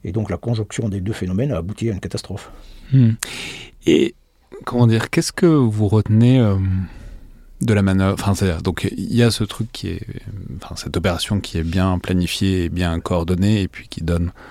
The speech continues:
Speaker 2: une horreur absolue, euh, dont on saura jamais à quel point elle était intégrante dans les plans du Hamas dès le début. Enfin bon, bref, on racontera des choses contradictoires jusque là, là-dessus jusqu'à la fin des temps, notamment le Hamas. Mais le, comment dire, qu'est-ce qu'on retient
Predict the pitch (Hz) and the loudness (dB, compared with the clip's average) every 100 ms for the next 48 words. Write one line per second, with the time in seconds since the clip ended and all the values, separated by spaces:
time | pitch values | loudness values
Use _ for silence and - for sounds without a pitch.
0 | - - - - 104 98 98 87 87 - | -20 -20 -20 -2 2 2 2 2 0 0
1 | 92 104 92 85 82 87 85 87 82 85 | 0 2 0 -4 -8 -8 -8 -8 -8 -8
2 | 85 85 - 85 - 98 95 95 101 101 | -6 -8 -6 -8 -4 0 0 2 2 2
3 | 92 - 87 98 92 90 90 87 90 92 | 0 -2 -2 0 0 0 -2 -2 -2 0
4 | 95 90 87 85 87 95 92 92 90 90 | 2 2 0 -2 0 0 2 2 2 2
5 | 90 - 85 82 90 87 - - - - | 0 -2 -4 -2 -2 -4 -4 -4 -6 -8
6 | - - 87 85 - 92 85 82 - 90 | -8 -6 -4 -4 -4 -4 -4 -4 -6 -8
7 | - - 87 87 95 85 - - 87 - | -6 -6 -4 -2 0 0 -4 -4 -4 -4
8 | - 98 - 92 - 92 - 87 82 101 | -4 -4 -2 -4 -2 -4 0 -2 0 0
9 | 87 - 95 92 110 147 - - - - | 0 0 0 2 4 2 -2 -12 -10 -8
10 | - 123 - 143 123 120 117 107 104 _ | 2 2 2 4 6 8 6 4 0 _
11 | - - - - _ - - - - - | -20 -20 -20 -20 _ -20 -20 -20 -20 -20
12 | - - - 107 98 92 - - - - | -20 -10 0 2 2 -2 -10 -20 -4 -2
13 | 165 185 104 - 92 87 | 2 2 2 -2 -6 -6